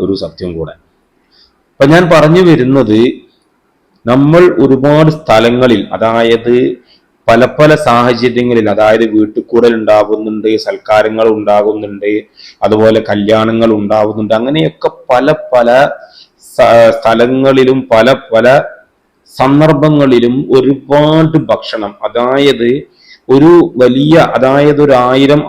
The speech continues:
ആള് പങ്കെടുക്കുന്ന പരിപാടിയിൽ ഏകദേശം നാൽപത്തഞ്ച് ശതമാനത്തോളം ഭക്ഷണം വേസ്റ്റ് ആക്കുകയാണ്. അതായത് മനുഷ്യൻ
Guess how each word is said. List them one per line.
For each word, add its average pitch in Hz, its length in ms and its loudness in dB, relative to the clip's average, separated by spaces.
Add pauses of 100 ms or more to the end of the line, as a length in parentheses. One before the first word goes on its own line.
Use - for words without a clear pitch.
(120)
ആള് 139 180 2 (160)
പങ്കെടുക്കുന്ന 127 680 -4 (120)
പരിപാടിയിൽ 117 760 0 (680)
ഏകദേശം 131 680 0 (320)
നാൽപത്തഞ്ച് 135 800 -2 (100)
ശതമാനത്തോളം 127 1120 0 (160)
ഭക്ഷണം 127 540 -4 (520)
വേസ്റ്റ് 139 760 2
ആക്കുകയാണ്. 92 380 -8 (140)
അതായത് 127 460 0 (600)
മനുഷ്യൻ 127 500 -2